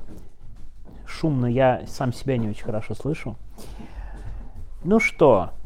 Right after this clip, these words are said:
я начну со смешной новости, потому что, которую увидел буквально полчаса. Я вообще собирался записать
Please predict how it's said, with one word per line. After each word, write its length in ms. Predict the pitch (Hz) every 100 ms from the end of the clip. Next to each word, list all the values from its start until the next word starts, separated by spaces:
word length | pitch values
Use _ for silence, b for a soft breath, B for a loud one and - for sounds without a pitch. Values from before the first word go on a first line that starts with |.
| - - - - - - - -
я 200 | 143 175
начну 360 | 175 156 180 -
со 120 | 160
смешной 460 | - 147 - 156
новости, 540 | 156 165 160 147 - 131
потому 260 | - 147
что, 160 | 143 -
которую 360 | 135 - 143 139
увидел 260 | 143 131
буквально 420 | 123 - 143 139
полчаса. 720 | 131 143 135 - - 175 202
Я 400 | 127 76 101 123
вообще 200 | 147 -
собирался 480 | 151 - 151 143 -
записать 520 | 120 - - 135 -